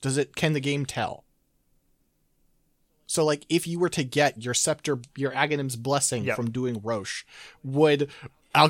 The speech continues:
Speaker 1: Alchemist players be like, "Throw that away, you asshole, so I can buff you"?
Speaker 2: <laughs> I think it is. I think you have to gift it in order to get the damage.
Speaker 1: Wow.
Speaker 2: So,
Speaker 1: Wow.
Speaker 2: like,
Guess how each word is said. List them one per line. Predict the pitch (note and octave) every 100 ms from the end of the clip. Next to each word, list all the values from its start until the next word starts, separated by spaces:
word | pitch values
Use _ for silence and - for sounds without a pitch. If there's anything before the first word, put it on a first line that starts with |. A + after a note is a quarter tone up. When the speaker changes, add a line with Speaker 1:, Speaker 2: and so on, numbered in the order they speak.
| -
Speaker 1:
Alchemist | C#3+ D3+ E3 D#3 -
players | D#3 C#3
be | -
like, | C#3+ C#3+
"Throw | - F3 E3+
that | E3+
away, | D#3+ E3 E3
you | D3+ C3+
asshole, | C3+ - C4 D#3+ C4
so | - F#3
I | - E4
can | D3
buff | E3 E3 -
you"? | C3 B2 -
Speaker 2:
<laughs> | - -
I | F3+
think | - - B3+ C#4+
it | C4+
is. | D#4+ G#3 A2 - -
I | D#3
think | D3+ A3+ A#3 - A#2+ A#2+
you | C3 F3+ F#3
have | F3+ F#3
to | F#3
gift | E3 G3 -
it | A2 G2 -
in | C#3
order | C3+ C#3
to | C3+
get | C#3
the | C#3+
damage. | D3 B2 F#2+ - - _ _ _ - _ _ -
Speaker 1:
Wow. | G#2+ A2 G#2 _ _ -
Speaker 2:
So, | - E3
Speaker 1:
Wow. | D3+
Speaker 2:
like, | C#3